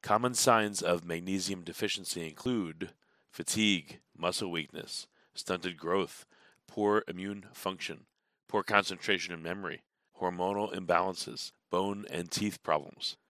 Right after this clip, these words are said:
Most people think grabbing a bottle of whatever cheap stuff on the shelf or at the top of Amazon will solve this. The common misconception is that consuming more magnesium will automatically improve health and well-being. The truth is, there are various forms of magnesium,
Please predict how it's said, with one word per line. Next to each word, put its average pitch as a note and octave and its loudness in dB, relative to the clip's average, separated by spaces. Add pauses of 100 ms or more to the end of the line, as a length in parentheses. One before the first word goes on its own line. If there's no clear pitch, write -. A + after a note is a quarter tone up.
(420)
Most A#2+ 2
people A#2+ 0
think A#2+ -2
grabbing G2+ 6
a G2 2
bottle F#2+ 8
of D#2+ 4
whatever G2 4
cheap - -2
stuff - 0
on F2+ -6
the D#2+ -8
shelf F#2 0
or E2 -2
at D2+ -6
the D#2 -16
top F2+ 6
of E2+ -4
Amazon E2+ 2
will D#2+ -8
solve F#2+ 6
this. - -8 (480)
The - -8
common A#2 6
misconception E2+ -2 (400)
is F2+ -4
that F2+ 6
consuming F2+ -6
more A2 2
magnesium E2+ -2 (160)
will E2+ -2
automatically F#2 4
improve E2 -6
health D#2+ 0
and E2+ -8
well-being. E2+ 0 (400)
The G2+ -4
truth C3+ 0
is, B2+ 6
there F2 0
are - -2
various E2+ 0
forms A#2+ -4
of F2+ -2
magnesium, E2+ 0